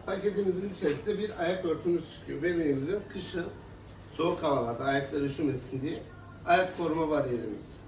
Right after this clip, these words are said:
mevcuttur. Aynı şekilde bebek arabamızın, e, sırt kısmı oturma,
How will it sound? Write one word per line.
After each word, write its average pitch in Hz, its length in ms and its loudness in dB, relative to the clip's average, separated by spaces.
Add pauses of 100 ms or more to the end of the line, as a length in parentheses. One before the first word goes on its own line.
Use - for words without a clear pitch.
(580)
mevcuttur. 175 640 4 (920)
Aynı 247 260 4
şekilde 165 540 -2 (440)
bebek 196 300 2
arabamızın, 160 680 6 (1120)
e, 143 280 8
sırt 240 380 4
kısmı 170 360 0 (1600)
oturma, 202 580 4